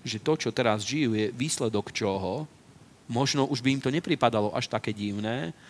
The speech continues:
Určite nemôžeme povedať v Božom kráľovstve, že tomu človeku to patrí, pretože v Božom kráľovstve veci prichádzajú z milosti, ale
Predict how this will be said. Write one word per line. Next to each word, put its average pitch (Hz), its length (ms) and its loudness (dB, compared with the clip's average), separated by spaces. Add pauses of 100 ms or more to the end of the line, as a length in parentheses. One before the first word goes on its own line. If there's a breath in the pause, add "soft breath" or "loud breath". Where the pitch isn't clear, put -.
(140 loud breath)
Určite 131 720 4
nemôžeme 127 560 2
povedať 113 320 4
v 117 80 0
Božom 107 160 -2
kráľovstve, 113 560 2
že 104 80 -4
tomu 113 240 -4
človeku 110 400 0
to 110 80 0
patrí, 110 480 0
pretože 104 400 -4
v 107 80 -6
Božom 113 160 -2
kráľovstve 107 560 -2
veci 107 160 -4
prichádzajú 107 560 -2
z 104 80 -8
milosti, 107 560 -6 (800 loud breath)
ale 117 560 4